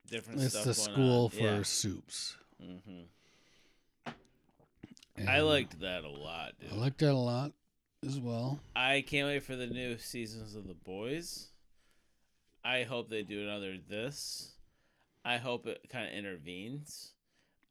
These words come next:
Speaker 1: I hope there's, I think they can do it. I don't know what your
Speaker 2: Well, we
Speaker 1: thoughts
Speaker 2: did.
Speaker 1: are.
Speaker 2: I mean, it, it did overlap 'cause you had, uh,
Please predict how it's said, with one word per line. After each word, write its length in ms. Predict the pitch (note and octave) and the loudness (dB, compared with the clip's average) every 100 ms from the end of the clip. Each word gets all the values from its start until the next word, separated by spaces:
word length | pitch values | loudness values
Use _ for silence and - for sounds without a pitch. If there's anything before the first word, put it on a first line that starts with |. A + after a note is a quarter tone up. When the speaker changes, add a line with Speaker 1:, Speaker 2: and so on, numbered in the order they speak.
| _ - | _ -2
Speaker 1:
I 160 | B2 C3+ | 0 2
hope 300 | C#3 B2+ - | 2 0 -2
there's, 300 | B2 G#2+ - _ - | -4 -4 -10 _ -2
I 140 | B2 | 0
think 220 | C3+ C3 A#2 | 0 -4 -4
they 140 | B2 | -4
can 160 | A#2+ A#2 | -6 -6
do 200 | C#3 E3 | -4 -4
it. 100 | - - - - - - - - - - _ _ _ _ _ _ _ _ - | -8 -12 -20 -20 -16 -16 -18 -20 -20 -20 _ _ _ _ _ _ _ _ -10
I 80 | G#2+ | -8
don't 260 | A#2 A#2 | -6 -4
know 60 | A2 | -4
what 200 | A#2 A2 | -4 -2
your 160 | A2+ D3 | 4 10
Speaker 2:
Well, 300 | E3 F3 D#3+ | 12 12 12
we 120 | D#3+ | 12
Speaker 1:
thoughts 60 | |
Speaker 2:
did. 300 | C#3+ G3+ F#3 | 12 12 12
Speaker 1:
are. 40 | A#2+ | 8
Speaker 2:
I 60 | |
mean, 300 | A#2 A2+ A#2 | 6 4 2
it, 260 | A2+ A#2 A2 | 2 0 2
it 200 | B2 G#2+ | 2 4
did 180 | A#2 D3 | 6 8
overlap 640 | B2 G#2 G2 G2+ B2 A2+ | 8 6 2 4 4 4
'cause 200 | - G#2+ | 2 -2
you 140 | A2 A#2+ | 2 4
had, 200 | A2+ G#2+ | 4 4
uh, 240 | G2 F#2+ | 2 0